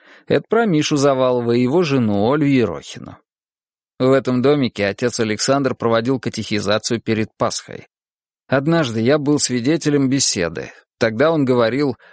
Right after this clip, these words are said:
«У нас космическое предназначение.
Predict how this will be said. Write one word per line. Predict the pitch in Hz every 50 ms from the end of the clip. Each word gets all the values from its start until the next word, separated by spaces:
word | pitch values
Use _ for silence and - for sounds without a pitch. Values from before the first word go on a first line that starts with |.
| _ _ _ _ _ _
«У | - 90 92
нас | 95 104 123 143 143 - - - -
космическое | - - 98 90 - - - 120 131 127 - - - - - 127 107
предназначение. | - - 117 110 117 110 104 101 104 98 95 - - - 71 76 92 95 90 73 - -